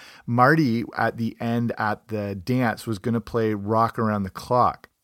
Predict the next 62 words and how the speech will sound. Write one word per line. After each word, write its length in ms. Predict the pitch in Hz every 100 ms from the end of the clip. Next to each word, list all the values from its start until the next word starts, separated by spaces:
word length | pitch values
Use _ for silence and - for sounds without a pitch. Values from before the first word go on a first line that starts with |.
| _
by 220 | - 107 104
Bill 360 | - 120 113
Haley 320 | 107 110 107
and 120 | 95 95
the 40 |
Comets 520 | - - 143 123 110
instead 640 | - 113 - - 117 110 107
of 240 | 104 98 -
Johnny 340 | 107 104 101
B. 160 | 92 98
Goode. 380 | 92 143 110 -
And 120 | 104
it 80 | 101
obviously 340 | 95 90 101
ended 220 | 92 90
up 240 | 87 - -
being 240 | 95 90
Johnny 240 | 90 90 87
B. 140 | 90
Goode. 300 | - 120 107 - -
But 100 | -
that's 220 | 143 190 202
an 100 | 165
interesting 800 | 156 143 127 - - 123 113 110
scenario 760 | - 131 123 135 147 120 101
and 260 | - 113 120
one 240 | 127 127
that 140 | 123 -
I 120 | 110
could 180 | - 107
see, 580 | - 120 120 117 113 104
you 120 | 143
know, 120 | 127 117 _
possibly 480 | - - 151 - 113
work 260 | 101 120 -
based 220 | 104 -
on 80 | 104
that 160 | 95
song. 340 | - 117 110 107
And 140 | 101 - - - - -
again, 360 | 127 120 123
the, 100 | 117
the 180 | - 110
connection 640 | - 113 104 - - 101 98
with 160 | 104
the 80 | 98
clock 500 | - - 104 98 -
and 80 | 98
with 160 | 90
time 340 | - 104 95 98
and 40 |
everything 240 | 95 98 101
like 140 | 95
that. 180 | 104 104
So 100 | 135
this 220 | 170 165
j-, 160 | - 160
just 200 | 151 175
my 100 | 170
last 220 | 139 123
question. 380 | - 120 - 120
If 120 | 107